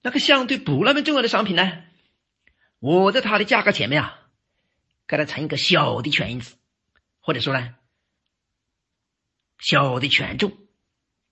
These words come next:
然后把它加起来，算个平均值。这个就是啊，加权平均值。那我们可以继续的追问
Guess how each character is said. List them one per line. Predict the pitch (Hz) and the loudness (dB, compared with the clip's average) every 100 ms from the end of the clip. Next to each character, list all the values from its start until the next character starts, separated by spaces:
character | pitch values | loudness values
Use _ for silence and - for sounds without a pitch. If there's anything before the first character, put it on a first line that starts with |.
| _ _ _ - | _ _ _ -6
然 | 135 160 151 156 | 2 4 6 6
后 | 240 | 4
把 | 214 123 | 2 -2
它 | 143 | -2
加 | 165 131 | 0 -2
起 | 135 143 | -4 -8
来， | 80 - _ _ _ _ _ _ _ _ _ _ _ _ _ - | -10 -14 _ _ _ _ _ _ _ _ _ _ _ _ _ -4
算 | - 143 | 0 0
个 | 143 | -2
平 | 98 | -4
均 | 104 113 | -6 -6
值。 | - - - _ _ _ _ _ _ _ _ _ _ _ _ _ | -8 -16 -20 _ _ _ _ _ _ _ _ _ _ _ _ _
这 | 202 180 151 | 2 2 0
个 | 147 | -4
就 | 135 160 | -4 -4
是 | - 139 | -2 -4
啊， | 101 - _ _ _ _ _ _ _ _ | -6 -10 _ _ _ _ _ _ _ _
加 | 208 180 143 131 | 4 6 4 -2
权 | 123 92 92 | -4 -6 -6
平 | - 78 | -10 -12
均 | 85 85 | -14 -14
值。 | - - _ _ _ _ _ _ _ _ _ _ _ _ _ | -16 -18 _ _ _ _ _ _ _ _ _ _ _ _ _
那 | 269 | 0
我 | 220 | 2
们 | 262 | 2
可 | 262 | 0
以 | 220 | 0
继 | - 285 269 208 | 0 0 0 -2
续 | - 190 185 | -2 -4 -4
的 | 160 135 104 - | -4 -4 -8 -6
追 | - 180 | -2 -2
问 | 190 - | -2 -8